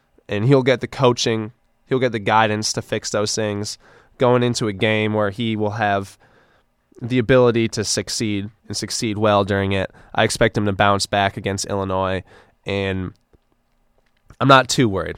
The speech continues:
A little worried, a little disconcerted, but I'm not too worried. Now, my one major question from the game,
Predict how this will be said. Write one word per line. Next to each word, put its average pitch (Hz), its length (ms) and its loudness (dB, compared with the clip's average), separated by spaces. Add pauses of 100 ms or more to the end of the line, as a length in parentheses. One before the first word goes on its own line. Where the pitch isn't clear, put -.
(120)
A - 80 -8
little 180 280 4
worried, 165 400 4
a 160 60 -6 (960)
little 151 180 0
disconcerted, 139 1080 2 (460)
but - 80 -6
I'm 117 80 0
not 117 200 2
too 101 180 -4
worried. - 360 -10 (880)
Now, 127 60 0
my 139 100 6
one 185 260 8
major 170 300 2
question - 500 0
from 107 220 -8
the 95 180 -4
game, 92 440 -6